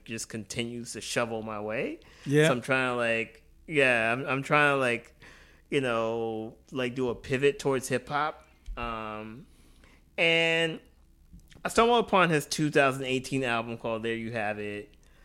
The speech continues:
Speaker 1: Um, I really like it just because I think it harkens back to storytelling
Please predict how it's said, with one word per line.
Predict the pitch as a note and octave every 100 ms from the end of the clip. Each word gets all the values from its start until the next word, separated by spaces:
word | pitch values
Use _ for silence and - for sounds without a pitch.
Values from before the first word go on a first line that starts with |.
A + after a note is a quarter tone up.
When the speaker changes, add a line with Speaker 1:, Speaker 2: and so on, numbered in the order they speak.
| - _ -
Speaker 1:
Um, | A2+ G#2+ G#2 G#2+ G#2+ - _ _ _ _ _ _ -
I | F3 B3 C#4 C4+ C#4 C4+ G#3+ G3 A3+
really | C3 C3 D#3 E3
like | D3 C3 B2 B2+
it | C#3 C3
just | A#2+ -
because | B2 B2
I | A#2 A2+
think | B2 A#2 -
it | B2 G#2+
harkens | G2 A#2+ - A#2+ G#2+
back | - G#2+ G#2 -
to | - A#2 G#2+ G2+ G2+ G2
storytelling | F#2+ - G#2+ G#2 A2+ C3 C3+ C#3+ D3+